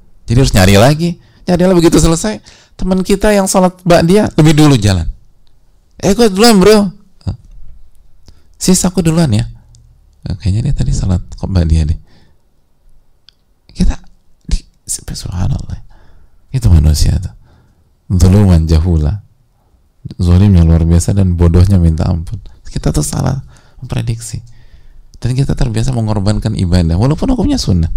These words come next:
apalagi ibadah wajib. Na'udzubillah, tsumma na'udzubillah. Mungkin bisa aja, tapi itu bukan dijadikan habit, bukan dijadikan kebiasaan untuk meninggalkan sholat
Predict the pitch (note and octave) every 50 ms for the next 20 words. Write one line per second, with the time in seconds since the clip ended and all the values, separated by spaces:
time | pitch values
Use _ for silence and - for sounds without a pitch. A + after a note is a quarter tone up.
0 | - - - - - - D#2 E2 D#2+ D#2+ D2 D#2 D2+ D#2 E2 F#2+ - - - -
1 | G#3+ - - - - - - - - - _ _ - - - _ _ _ _ _
2 | _ - E2+ F2+ G2 G2+ F2 E2+ E2 D#2 D#2+ D#2+ E2 - - F2 E2 D#2+ D#2 D#2
3 | D#2+ D#2 E2 D#2 D2+ E2 - - - - - _ _ _ _ _ _ _ _ _
4 | _ _ _ _ _ _ _ _ _ _ _ _ _ _ _ _ _ _ _ _
5 | _ _ _ _ _ _ - - A#3 C4 C4+ B3+ - - - E2 D#2+ D#2 F2 G#2+
6 | A2 G#2 - F2 - - F2 E2+ D2+ E2 F2 - C#3+ C3 - F#3+ F3+ - - F3
7 | C#3 A2+ - A#2 G#2 G2 F2+ F#2+ E2+ F2 F2 F#2+ F2+ F2+ - G#2+ G#2 F#2+ F#2+ G#2+
8 | G#2+ A2+ - G2 E2+ - G2 F2+ F2 F2 E2+ E2 F#2 F2+ F2 F2+ E2+ E2 E2 E2
9 | - - - - G2 F#2 F#2 - - - F2 E2+ E2+ F2 E2+ F2+ F2+ - F#2+ F2+
10 | F2 E2+ - - - - - - - - - F#2 F2+ F2 E2+